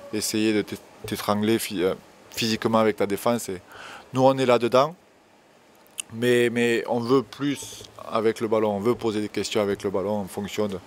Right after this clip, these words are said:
bien sûr, des faiblesses de l'adversaire qu'on a étudiées à la vidéo, mais également en fonction de, de notre vision tout simplement. Donc s'ils sont compressés, on va écarter le ballon, s'ils sont pas à petit côté, on va y aller. Et ça, on a, ça, on a les armes pour le faire. Après, il faut juste,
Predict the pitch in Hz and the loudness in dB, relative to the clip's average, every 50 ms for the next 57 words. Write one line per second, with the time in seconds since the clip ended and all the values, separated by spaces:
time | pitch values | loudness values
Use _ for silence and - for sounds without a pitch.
0 | - - - - - 113 107 - - 131 120 110 98 - 110 101 98 110 110 101 | -18 -20 -16 -8 -4 -4 -2 0 2 2 2 2 2 0 0 2 4 4 4 4
1 | 104 107 101 98 92 104 101 - - - 117 117 113 107 - 104 101 101 101 104 | 4 2 2 2 2 0 -2 -2 -2 0 2 2 0 0 -4 -8 -10 -8 -10 -10
2 | 104 - - 104 104 98 98 107 110 104 104 101 98 101 92 110 120 131 131 113 | -10 -14 -16 -16 -14 -10 -4 -2 0 2 2 0 -2 -4 -2 0 2 2 2 0
3 | 107 98 98 95 104 101 98 104 113 110 98 - - 107 98 - 110 113 110 101 | -2 -6 -6 -4 -4 -4 -4 -2 -2 -4 -4 -6 -12 -16 -14 -10 -8 -8 -8 -8
4 | - - - - - - - - - - - - 117 117 117 113 - - 107 101 | -10 -12 -18 -20 -18 -18 -18 -18 -20 -20 -12 -6 0 0 0 0 0 -2 -6 -4
5 | 107 101 104 113 110 107 - - - 110 95 - 110 104 101 101 95 92 92 92 | -4 -2 0 0 0 -2 -4 -10 -10 -10 -8 -6 -6 -4 -4 -4 -4 -6 -8 -10
6 | 90 - - 120 110 - - 113 107 - 110 101 92 104 98 92 - 113 107 101 | -8 -6 -4 -4 -4 -2 -2 -2 -2 -2 -4 -4 -2 -2 -4 -4 -2 -4 -4 -4
7 | 95 98 95 - - 95 - - 107 98 92 98 98 107 110 117 113 107 - - | -2 -4 -6 -6 -8 -10 -8 -8 -8 -6 -4 -2 -2 0 -2 -2 -4 -4 -6 -8
8 | 104 - - 101 92 92 101 90 - - - - 101 95 - 113 104 98 92 95 | -8 -8 -10 -10 -8 -6 -8 -8 -8 -10 -10 -8 -8 -8 -6 -6 -6 -4 -2 -2
9 | 98 95 107 117 120 - - - - - - - - - - - - - - 98 | -2 0 0 -2 -4 -6 -10 -12 -12 -10 -10 -10 -10 -12 -12 -14 -14 -10 -6 -4
10 | 92 - - 131 131 127 123 113 87 107 110 - - 147 139 135 127 120 117 117 | 0 4 6 6 6 6 2 0 -2 -4 -6 -2 4 6 6 6 6 4 2 0
11 | 113 101 117 117 117 113 107 98 - 110 113 107 - - 113 98 90 87 - - | 0 2 2 2 2 2 -2 -4 -4 -2 -2 -2 -2 -2 -4 -2 -2 -4 -4 -2
12 | 120 120 110 - 110 107 95 110 120 110 - - | 0 0 0 0 -2 -6 -4 -2 -4 -4 -2 -2